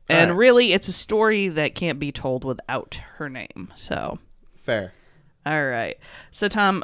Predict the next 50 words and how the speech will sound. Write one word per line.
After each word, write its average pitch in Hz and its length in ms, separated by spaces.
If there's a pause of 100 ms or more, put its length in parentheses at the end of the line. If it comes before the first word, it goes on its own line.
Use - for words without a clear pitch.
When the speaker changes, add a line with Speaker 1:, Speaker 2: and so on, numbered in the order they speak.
Speaker 2:
for 202 100
today's 196 400
episode, 170 460
we're 175 140
sending 196 300
you 143 200
far 196 340
back 143 260
into 131 140
history 127 320
again. 107 320 (320)
And 185 200
once 233 200
more, 233 160
I'm 180 240
telling 160 300
you 160 60
who 165 100
you 175 140
are. 151 260 (180)
Our 165 140
story 233 300
is 226 60
short, 196 520
but 156 200
an 143 80
important 135 400
one. 131 140 (300)
I, 165 80
you 220 180
know, 262 160
I 214 140
thought 208 200
it - 40
was 208 100
gonna 202 140
be 202 100
short. 180 300
It's - 260
actually 135 380
seven 127 280
pages - 320
long, - 300
so. 151 300 (1080)
Speaker 1:
Well, 120 220
let's 120 200
find 151 380
out. 202 340
Speaker 2:
<laughs> - 0
I, 175 140